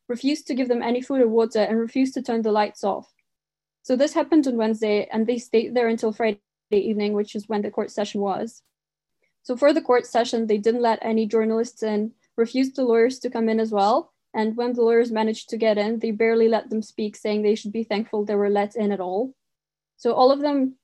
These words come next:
all six of them, were sentenced to from two to five days of arrest for resisting the police, and one girl is now facing another arrest after release, which could result in up to thirty days of arrest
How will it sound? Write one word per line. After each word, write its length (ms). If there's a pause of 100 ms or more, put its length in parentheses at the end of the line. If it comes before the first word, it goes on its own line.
(160)
all 220
six 260
of 140
them, 160
were 100
sentenced 600
to 340 (240)
from 180
two 140
to 80
five 340
days 220
of 100
arrest 400
for 60
resisting 420
the 80
police, 460 (400)
and 240
one 260
girl 220
is 100
now 220
facing 340
another 320
arrest 340
after 220
release, 420
which 320
could 140
result 480
in 180
up 140
to 80
thirty 380
days 240
of 80
arrest 460